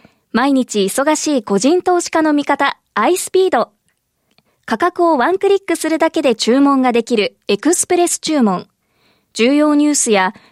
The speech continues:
銘柄が売買したい株価になったことを知らせる株アラート機能など、実際に使える機能が充実しています。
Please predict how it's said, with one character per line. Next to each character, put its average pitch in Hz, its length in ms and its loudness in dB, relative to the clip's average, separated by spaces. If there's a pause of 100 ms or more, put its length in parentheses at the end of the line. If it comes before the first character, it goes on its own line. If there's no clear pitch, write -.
銘 269 220 2
柄 302 240 0
が 277 160 0
売 320 240 0
買 320 220 2
し - 100 -4
た 285 120 0
い 277 80 -2
株 285 220 -2
価 277 140 -2
に 254 140 4
な 240 100 4
っ 247 80 -8
た 220 120 -2
こ 214 120 -4
と 233 160 0
を 220 80 0
知 202 140 -4
ら 202 100 0
せ 202 160 -4
る 196 180 0 (260)
株 214 260 0
ア 349 120 4
ラ 349 160 2
ー - 20 0
ト 339 140 -2
機 320 160 -4
能 269 160 2
な 196 140 0
ど、 180 180 -6 (420)
実 202 160 0
際 330 280 0
に 330 140 0
使 - 220 -2
え 302 80 2
る 302 120 -2
機 311 160 -2
能 262 160 2
が 180 160 0
充 202 180 0
実 285 300 -4
し - 80 -6
て 277 100 0
い 262 80 2
ま 247 140 2
す。 - 200 -12